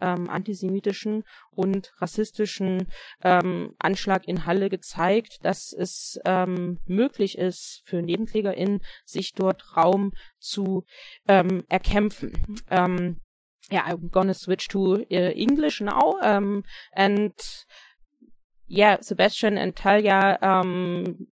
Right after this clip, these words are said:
maybe we start by, um, me talking to Sebastian shortly about the trial and then talking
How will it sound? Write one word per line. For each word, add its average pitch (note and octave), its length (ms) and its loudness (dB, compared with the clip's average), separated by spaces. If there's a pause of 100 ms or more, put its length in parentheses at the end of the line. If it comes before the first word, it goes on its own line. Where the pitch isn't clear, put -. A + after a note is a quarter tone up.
maybe G#3 680 0
we G3 540 -2
start G#3 680 2
by, F#3 460 4
um, F#3 720 -2 (640)
me G3 240 0
talking G#3 400 2
to A3 120 -4
Sebastian G3 840 -2 (400)
shortly G3 680 0 (240)
about F#3 460 2
the F3 340 2
trial A3+ 580 4
and F3+ 260 0
then G3+ 320 2 (260)
talking F#3 720 2